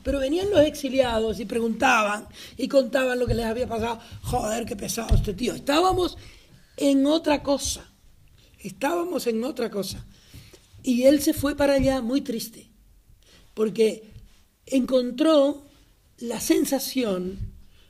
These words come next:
o le produjo esa visita, la sensación de que todo el tiempo que ellos habían pasado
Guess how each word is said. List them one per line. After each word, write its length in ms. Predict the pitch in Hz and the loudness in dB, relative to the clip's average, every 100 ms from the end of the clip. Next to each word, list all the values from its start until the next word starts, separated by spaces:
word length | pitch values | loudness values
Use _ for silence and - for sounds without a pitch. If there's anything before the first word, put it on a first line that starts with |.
| _ | _
o 200 | 240 233 | 2 4
le 140 | 233 254 | 4 4
produjo 460 | 247 247 370 262 | 4 6 6 4
esa 160 | 254 233 | -4 -4
visita, 480 | 208 262 - 202 190 - - | -4 -4 -2 -4 -6 -20 -20
la 180 | - 226 | -10 -6
sensación 1040 | - 302 294 269 269 262 220 202 196 - - - _ - | 2 2 4 0 -2 -2 -2 -2 -8 -14 -20 -20 _ -4
de 160 | 220 | -4
que 140 | 185 220 | -2 -6
todo 560 | 226 339 403 415 359 | -2 0 2 4 4
el 100 | 302 | 2
tiempo 400 | 277 294 277 262 | 4 4 4 0
que 120 | 220 | -2
ellos 180 | 269 247 | -2 -2
habían 340 | 233 240 247 233 | -2 -4 -4 -4
pasado 580 | - - 220 214 170 | -6 -2 0 0 -2